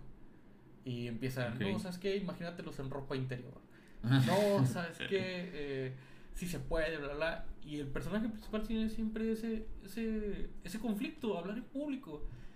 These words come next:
Speaker 1: ¿Por qué? Porque es una parte que el ser humano empieza a comprender a, a corta edad. No,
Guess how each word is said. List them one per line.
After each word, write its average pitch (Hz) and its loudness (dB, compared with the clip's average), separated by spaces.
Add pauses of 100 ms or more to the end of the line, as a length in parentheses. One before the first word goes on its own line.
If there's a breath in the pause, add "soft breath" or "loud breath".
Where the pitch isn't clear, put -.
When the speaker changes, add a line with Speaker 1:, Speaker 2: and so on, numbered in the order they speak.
(580 loud breath)
Speaker 1:
¿Por 170 -6
qué? 220 -2 (800)
Porque 165 -8
es 180 -6
una 202 0
parte 190 -2
que 151 -6
el 147 -6
ser 160 -8
humano 175 -2
empieza 143 -8
a - -6
comprender 131 -2 (340)
a, 131 -6
a 127 -6
corta 147 -4
edad. 123 0 (500 loud breath)
No, 147 -4